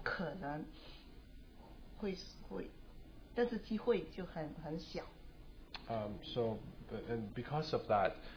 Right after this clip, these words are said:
Speaker 2: the doctor said, um, "Chances are small, but there's a, uh, there's a potential."
Speaker 1: 因为医生想做第二个测试，就是用呼吸的测试，她还是活还是死。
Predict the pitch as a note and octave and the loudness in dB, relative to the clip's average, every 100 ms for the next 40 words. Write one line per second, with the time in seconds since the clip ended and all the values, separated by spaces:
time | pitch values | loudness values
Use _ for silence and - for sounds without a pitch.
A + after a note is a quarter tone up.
0 | - B2 A#2 A#2 B2 - A2+ G#2+ - - | -2 8 10 10 6 4 6 6 2 -4
1 | G2 F2 - - D#3+ D#3+ - D#3 - D3 | -4 -4 -4 4 4 4 0 -2 -2 4
2 | C3+ F#2 A2 A2+ A2 F#2 - - - A2 | 6 6 4 2 4 2 0 -2 2 2
3 | G#2+ G#2 - - - - - - - - | 2 -2 -4 -4 -6 -6 -6 -8 -12 -12
4 | - - - - - - - B2 C3+ B2+ | -12 -14 -6 -4 -4 -6 -6 -2 2 2
5 | A#2+ - G2+ - - - - - - - | 2 2 0 -2 -8 -10 -12 -12 -12 -12
6 | - - B3 B3 A3 - A#3 A3 A#3+ A#3 | -2 6 10 10 8 4 0 2 2 2
7 | - - G3+ D3 D#3 B3+ A#3+ C4+ C4+ G#3 | -4 4 6 6 6 6 8 8 8 8
8 | G3 F#3+ - G#3+ F3+ - A#2 - F#3+ F#3 | 6 2 0 0 0 0 -4 -2 -2 -2
9 | F#3+ G#3 F#3+ - - C4 B3+ - A#3+ A3 | 2 4 4 0 -6 0 0 2 0 2
10 | E3 - G3+ F3+ - E3+ D#3 - F#3 F3 | 0 2 0 0 0 -2 -2 0 2 2
11 | - - - D#3+ - A#3+ - - - - | -2 -8 -6 -4 2 2 2 -6 -6 -8
12 | - - - | -8 -8 -10